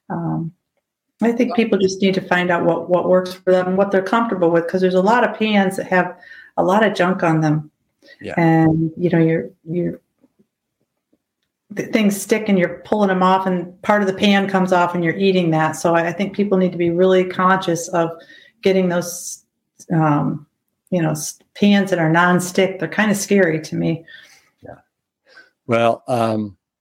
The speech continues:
Speaker 2: sounds like you and Nelson have your hands full right now. <laughs>
Speaker 1: Yes, we do. Yes, we do. <laughs>
Speaker 2: Okay.
Speaker 1: But we, but we love what we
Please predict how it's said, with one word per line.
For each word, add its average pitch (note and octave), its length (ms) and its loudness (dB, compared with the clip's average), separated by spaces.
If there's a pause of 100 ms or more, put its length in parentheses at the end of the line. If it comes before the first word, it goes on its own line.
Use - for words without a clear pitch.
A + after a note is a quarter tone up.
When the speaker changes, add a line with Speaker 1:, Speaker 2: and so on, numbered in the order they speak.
(280)
Speaker 2:
sounds F3 340 0
like D3 180 2
you D3+ 200 4
and D3 100 4
Nelson C3 440 2
have B2 200 0
your A#2+ 100 2
hands C3+ 340 0
full A#2 200 2
right A2 240 0
now. G#2+ 420 -6
<laughs> D5+ 40 -12 (1600)
Speaker 1:
Yes, G3 320 0
we G3 140 2
do. E3 420 -2 (140)
Yes, G3+ 420 0
we G#3 120 -2
do. G3 420 0
<laughs> - 0 -
Speaker 2:
Okay. D4 720 -2 (100)
Speaker 1:
But C4 140 2
we, E4 120 -8 (120)
but C4+ 160 2
we C4 100 -6
love B3+ 260 2
what B3+ 220 4
we A3 100 -2